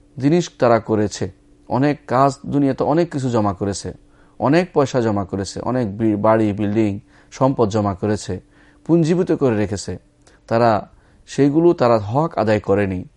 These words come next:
হাসরের মাঠে সেইগুলোর জন্য তাদেরকে শাস্তি দেওয়া হবে, তারা অনেক কষ্ট পাবে।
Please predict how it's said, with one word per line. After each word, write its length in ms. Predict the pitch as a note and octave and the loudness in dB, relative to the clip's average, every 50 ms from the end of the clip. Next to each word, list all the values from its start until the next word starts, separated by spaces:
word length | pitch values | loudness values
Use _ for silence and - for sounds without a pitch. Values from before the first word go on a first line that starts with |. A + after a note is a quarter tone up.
| _ _ _ _ _ | _ _ _ _ _
হাসরের 520 | - - B2 C#3 C#3+ - F3+ E3+ F3 F3 D#3+ | -12 -6 -6 -6 -4 -4 -2 0 0 2 2
মাঠে 420 | C3 B2 A#2 - C3+ C3 C3+ C#3 - _ _ _ _ _ _ _ - | 2 2 0 0 0 -2 -2 -4 -6 _ _ _ _ _ _ _ -18
সেইগুলোর 540 | - - - C3 C#3 C3+ D#3 D#3 D#3 D3+ | -8 -2 0 2 2 2 2 2 2 0
জন্য 300 | C3+ B2+ A#2+ A2+ A2 G#2+ | 0 -2 0 0 0 0
তাদেরকে 400 | G#2+ - G#2 G2 A2 A#2+ - - | -2 -2 -2 -2 -2 -4 -4 -8
শাস্তি 340 | B2 - - A2+ - - A#2+ | -8 -6 -8 -8 -6 -4 -4
দেওয়া 200 | G#2+ F#2 G2+ G2+ | -2 0 -2 -2
হবে, 180 | G2 A2+ B2+ D3 | -2 -2 -4 -2
তারা 160 | - A#2+ A2+ | 0 2 2
অনেক 200 | A2 G#2+ A2 A2 - | 2 2 0 -2 -2
কষ্ট 300 | - C#3+ C3+ - - B2+ | -2 -4 -2 0 -2 -2
পাবে। 300 | F#2+ F#2+ F2+ E2+ F#2 | -2 -2 -4 -8 -8